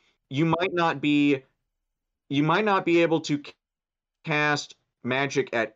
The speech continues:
everybody as a C C bard, but if they're, if the, if the environment is target rich enough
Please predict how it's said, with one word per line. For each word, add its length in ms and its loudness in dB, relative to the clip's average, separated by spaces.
everybody 800 2
as 160 0
a 80 0
C 280 -6
C 260 -6
bard, 480 -6
but 480 2
if 180 2
they're, 320 2
if 240 2
the, 520 2
if 160 0
the 340 2
environment 840 2
is 200 0
target 600 0
rich 580 0
enough 800 -2